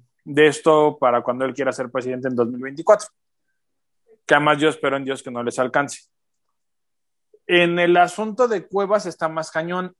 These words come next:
porque si hizo lo que dicen que hizo,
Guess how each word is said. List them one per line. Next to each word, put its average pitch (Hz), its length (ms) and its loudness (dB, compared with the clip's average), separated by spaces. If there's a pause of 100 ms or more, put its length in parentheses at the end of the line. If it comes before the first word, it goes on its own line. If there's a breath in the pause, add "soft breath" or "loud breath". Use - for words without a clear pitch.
porque 143 500 -2 (680)
si 190 360 -2
hizo 285 260 4
lo 220 180 2
que 165 140 2
dicen 190 400 -4
que 143 140 -2
hizo, 160 480 -4